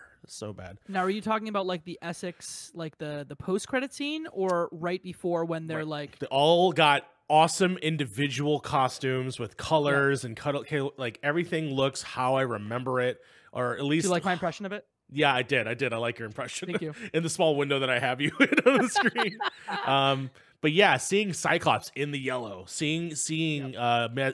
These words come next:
Speaker 1: Mystique in the whites, like, sort of, like, garb, like, everything. Uh, I did like the little teases throughout it. Like, for instance, um, Nightcrawler wearing the Thriller jacket, which is,
Speaker 2: Mm-hmm.
Speaker 1: like, his
Speaker 2: Mm-hmm.
Speaker 1: red suit that he wears later. And just like,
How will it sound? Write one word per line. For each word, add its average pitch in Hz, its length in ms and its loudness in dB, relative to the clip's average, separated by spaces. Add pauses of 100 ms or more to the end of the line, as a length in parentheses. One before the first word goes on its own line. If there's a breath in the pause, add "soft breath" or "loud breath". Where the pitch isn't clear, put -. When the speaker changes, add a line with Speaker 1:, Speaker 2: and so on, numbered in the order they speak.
Speaker 1:
Mystique 143 380 -6
in 156 140 0
the 147 80 -4
whites, 127 500 -4
like, 127 180 -2
sort 131 200 -6
of, 113 100 -4
like, 110 220 -6
garb, 120 240 -6
like, 110 180 -8 (460 loud breath)
everything. 175 420 0
Uh, 139 160 4
I 147 60 4
did 214 160 4
like 190 200 4
the 165 60 -6
little 160 160 2
teases 185 360 -4
throughout 110 280 -4
it. 120 60 -6
Like, 110 180 -4
for - 100 -10
instance, 113 480 -8
um, 104 480 -6
Nightcrawler 113 480 -2
wearing 110 320 -4
the 101 200 -8
Thriller 117 340 -6
jacket, 127 500 -4 (420 loud breath)
which 117 200 -6
is, 120 100 -4
Speaker 2:
Mm-hmm. 98 60 -8
Speaker 1:
like, 113 140 -6
his 123 160 -6
Speaker 2:
Mm-hmm. 170 80 -8
Speaker 1:
red 113 360 -6
suit 117 280 -4
that 113 100 -2
he 110 60 -4
wears 107 280 -6
later. 113 240 -8
And 127 140 -10
just 110 140 -16
like, 110 140 -12